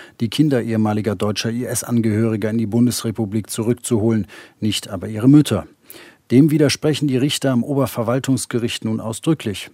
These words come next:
Sie sehen das grundgesetzlich verankerte besondere Schutzbedürfnis der Familie verletzt.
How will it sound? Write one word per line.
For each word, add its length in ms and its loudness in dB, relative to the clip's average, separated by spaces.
Sie 140 -8
sehen 240 -2
das 220 -4
grundgesetzlich 800 2
verankerte 520 -2
besondere 580 2
Schutzbedürfnis 880 -4
der 120 -6
Familie 480 -2
verletzt. 560 -4